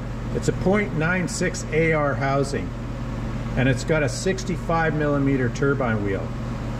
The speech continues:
This is the wheel here, sixty-five millimeters from here to here on the X-Deucer. This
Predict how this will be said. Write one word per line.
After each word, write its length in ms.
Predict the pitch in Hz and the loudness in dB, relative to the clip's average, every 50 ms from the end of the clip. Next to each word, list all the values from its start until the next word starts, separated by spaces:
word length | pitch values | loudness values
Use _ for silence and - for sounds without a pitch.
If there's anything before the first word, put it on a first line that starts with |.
| - - - - - - - - - - - - - - - - - - - - - - - - - - | -4 -4 -4 -4 -4 -4 -4 -4 -4 -4 -4 -4 -4 -4 -4 -4 -4 -2 -2 -2 -2 -2 -2 -2 0 2
This 240 | 151 156 151 - 175 | 4 4 4 4 2
is 140 | 147 113 | -2 0
the 140 | - 151 135 | 0 2 2
wheel 300 | 135 143 143 139 127 120 | 2 2 2 2 4 4
here, 320 | 117 127 135 123 104 95 107 | 4 4 4 4 2 0 -2
sixty-five 800 | - - - 160 - - - - - - 165 156 147 147 139 139 | -2 -2 -2 -2 0 0 -2 -2 -2 0 2 2 2 2 2 2
millimeters 520 | 143 139 139 135 127 120 110 98 90 - | 2 2 2 2 2 2 2 0 0 -2
from 180 | - 127 113 101 | -2 -2 0 2
here 340 | 127 147 160 160 160 165 151 - - - - - - - | 2 4 4 4 4 2 2 -2 -4 -6 -6 -4 -2 0
to 80 | 160 | 2
here 440 | 104 107 143 160 151 131 110 101 - - - - - - - - - - - - - - - - | 2 2 2 4 4 4 2 2 0 -2 -4 -4 -4 -4 -4 -4 -4 -4 -4 -4 -4 -2 -2 0
on 220 | - 117 120 123 123 | 0 2 4 4 2
the 80 | 127 | 2
X-Deucer. 920 | 135 - 143 131 135 - - - - 156 143 139 127 - - 117 107 90 82 - - - - - - - - - - - - - - - - - - - - - - - - - - - - - - - - - - - - - - - - - - - - - - - - - - - - | 2 0 0 0 0 -2 -2 -4 -2 0 2 2 2 2 0 0 0 0 0 -2 -4 -4 -4 -4 -4 -4 -4 -4 -2 -2 -2 -2 -2 -2 -2 -2 -2 -2 -2 -2 -2 -2 -2 -2 -2 -2 -2 -2 -2 -2 -2 -2 -4 -4 -4 -4 -4 -4 -4 -4 -4 -4 -4 -4 -4 -4 -4 -2 -2 0 2
This 460 | 156 196 240 240 - - - - | 4 4 4 4 2 0 -4 -6